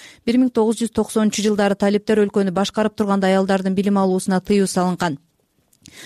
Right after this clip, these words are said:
Кабыл университетинин жаңы жетекчиси бир нече күн мурун окуу жайдын ректору, илимдин доктору, таанымал интеллектуал Мухаммад Осман Бабурини кызматтан четтеткен.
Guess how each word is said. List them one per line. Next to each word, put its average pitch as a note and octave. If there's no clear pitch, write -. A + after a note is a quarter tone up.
Кабыл G#3+
университетинин G#3
жаңы G3
жетекчиси G3+
бир A3
нече G#3+
күн G3+
мурун G3+
окуу G3
жайдын G3
ректору, G3
илимдин G3
доктору, G#3+
таанымал G#3
интеллектуал G3+
Мухаммад G3
Осман F#3+
Бабурини G3
кызматтан F3
четтеткен. E3+